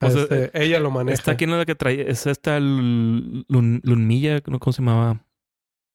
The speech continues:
Speaker 1: Era una, una Sith Acolyte, la que tenía un látigo
Speaker 2: Ya.
Speaker 1: saber, un light whip, no sé cómo llamarle.
Speaker 2: Sí, sí. De hecho, justo, ah, en una parte que leí
Speaker 1: Eh.
Speaker 2: hoy, mencionaron, eh, mencionaron ese tema de,
Speaker 1: Creo que
Speaker 2: de
Speaker 1: se
Speaker 2: la,
Speaker 1: llama
Speaker 2: de
Speaker 1: Lunmi-,
Speaker 2: lightsaber.
Speaker 1: Lunmilla, que tiene así como que,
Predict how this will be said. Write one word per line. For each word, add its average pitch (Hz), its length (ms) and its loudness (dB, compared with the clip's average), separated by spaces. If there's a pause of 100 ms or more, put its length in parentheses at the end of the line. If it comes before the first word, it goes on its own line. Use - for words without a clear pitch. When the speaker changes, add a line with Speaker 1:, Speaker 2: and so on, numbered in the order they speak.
(480)
Speaker 1:
Era 127 160 0
una, 147 420 0
una 127 180 0
Sith 127 380 -2
Acolyte, 135 500 -2
la 123 140 2
que - 100 -4
tenía 117 200 -2
un 120 80 2
látigo 117 600 0 (420)
Speaker 2:
Ya. 196 160 -8
Speaker 1:
saber, 117 420 0
un 120 300 0
light 127 280 0 (240)
whip, - 360 2
no 123 160 2
sé 123 100 -2
cómo 127 180 -2
llamarle. 131 500 0
Speaker 2:
Sí, 135 200 0
sí. 135 180 -2 (160)
De 131 440 0
hecho, 147 200 -2
justo, 180 760 -2
ah, - 140 -6 (220)
en 135 100 -2
una 165 280 0
parte 175 240 -2
que 139 140 0
leí 127 260 2
Speaker 1:
Eh. 156 60 4
Speaker 2:
hoy, 233 180 0 (800)
mencionaron, 135 600 0
eh, 127 260 0
mencionaron 123 720 0
ese 123 220 -2
tema 123 320 0
de, 117 100 0
Speaker 1:
Creo 156 160 0
que 123 60 0
Speaker 2:
de 123 80 0
Speaker 1:
se 120 60 -2
Speaker 2:
la, - 60 2
Speaker 1:
llama 147 120 0
Speaker 2:
de 147 60 0
Speaker 1:
Lunmi-, 139 60 2
Speaker 2:
lightsaber. 123 420 2
Speaker 1:
Lunmilla, 117 360 2
que - 100 -6
tiene 123 200 -2
así 127 140 0
como 135 240 -2
que, 113 380 -2